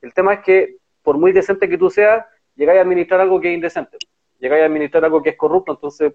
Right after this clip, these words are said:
probablemente vaya a caer igual en eso, de una u otra forma. No sé, pues, te vaya, vaya,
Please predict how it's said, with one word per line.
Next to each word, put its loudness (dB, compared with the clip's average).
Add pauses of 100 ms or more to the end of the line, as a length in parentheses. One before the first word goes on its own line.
probablemente 0
vaya 4
a 0
caer 2
igual 0
en -2
eso, -10 (460)
de 0
una 2
u 4
otra 0
forma. -2 (360)
No -8
sé, -2
pues, 0
te 4
vaya, 4
vaya, 2